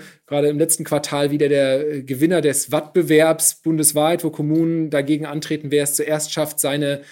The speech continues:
installierte P-V-Leistung pro Kopf zu verdoppeln. Da sind wir gut vorangekommen in den letzten Monaten. Und, äh, da hilft aber natürlich auch so eine Pflicht, denn die schafft ja auch Planungssicherheit. Das ist das Nächste.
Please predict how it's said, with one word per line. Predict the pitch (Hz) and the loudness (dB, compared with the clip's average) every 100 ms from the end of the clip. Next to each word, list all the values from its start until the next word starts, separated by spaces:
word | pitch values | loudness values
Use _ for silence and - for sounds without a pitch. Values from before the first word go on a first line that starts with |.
| - 170 | -20 -10
installierte | 160 147 147 147 165 151 | 0 2 4 4 2 0
P-V-Leistung | 151 147 147 147 135 143 - | -4 -2 0 0 -2 -6 -12
pro | - 160 165 160 | -4 4 6 6
Kopf | 160 156 160 - - - - - | 4 2 2 2 -6 -8 -20 -8
zu | - | -4
verdoppeln. | 143 170 190 208 196 196 _ - | 2 4 4 4 2 -6 _ -8
Da | 131 143 | -2 -2
sind | 127 156 | 0 -2
wir | 156 | -2
gut | 143 170 | -2 -4
vorangekommen | - 147 170 185 175 160 156 | -2 0 0 -2 -2 -4 -2
in | 147 | -4
den | 139 | -4
letzten | 139 - - 135 127 _ - _ | -4 -4 -6 -8 -10 _ -20 _
Monaten. | 147 175 170 151 151 143 143 - _ _ _ - | -2 0 2 -2 -4 -8 -10 -16 _ _ _ -2
Und, | 143 139 139 139 135 - 156 | 0 2 0 -4 -6 -10 -6
äh, | |
da | 147 147 | -2 0
hilft | 156 226 202 | 2 2 2
aber | 165 | 0
natürlich | 156 - 185 165 | 0 -2 -2 -2
auch | 156 | -2
so | - | 0
eine | 147 143 | -2 -2
Pflicht, | - 196 - 147 | -4 -6 -6 -6
denn | 147 | -4
die | 156 | -2
schafft | 185 196 - | -4 -4 -6
ja | 175 | -8
auch | 175 | -6
Planungssicherheit. | - 190 196 - 120 98 92 139 | -2 0 0 -2 -6 -10 -8 -4
Das | |
ist | 156 151 | -4 -4
das | 151 | -2
Nächste. | 165 175 - 101 | -2 -2 -4 -8